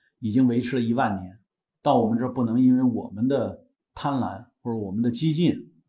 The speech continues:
而把我们生存的基础毁了。那大家现在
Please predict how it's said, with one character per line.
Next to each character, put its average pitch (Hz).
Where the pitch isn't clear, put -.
而 117
把 117
我 107
们 101
生 120
存 117
的 110
基 113
础 113
毁 104
了。 -
那 127
大 147
家 156
现 156
在 131